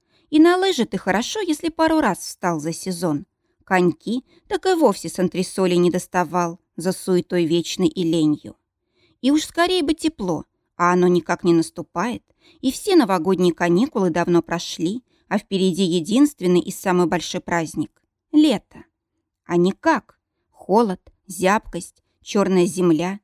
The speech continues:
черные деревья, грязные сугробы, ветер холоднющий и вечная российская тоска. Вдруг совершенно неожиданно сквозь низко зависшие тучи,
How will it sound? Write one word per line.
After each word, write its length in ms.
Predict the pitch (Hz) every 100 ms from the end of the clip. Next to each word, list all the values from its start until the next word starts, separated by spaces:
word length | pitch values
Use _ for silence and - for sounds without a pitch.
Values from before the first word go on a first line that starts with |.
| _ _ _
черные 420 | - 208 196 185
деревья, 640 | 160 175 165 214 190 - - _ -
грязные 500 | 185 180 170 180 180
сугробы, 640 | - 165 190 170 - 170 - _ _
ветер 380 | - 339 359 233
холоднющий 840 | - 190 175 165 196 311 - - -
и 180 | 180
вечная 500 | 156 202 269 - 349
российская 640 | 254 185 - 170 - - 160
тоска. 560 | 175 - - 165 143 - _ _ _ _ _ _ _ _ _ _
Вдруг 320 | 175 427 480
совершенно 600 | - 190 196 - 320 302
неожиданно 680 | 185 175 170 180 254 214 175
сквозь 360 | 170 - 175 -
низко 400 | 185 294 - 185
зависшие 580 | 175 165 170 - 180 160
тучи, 580 | - 196 - - -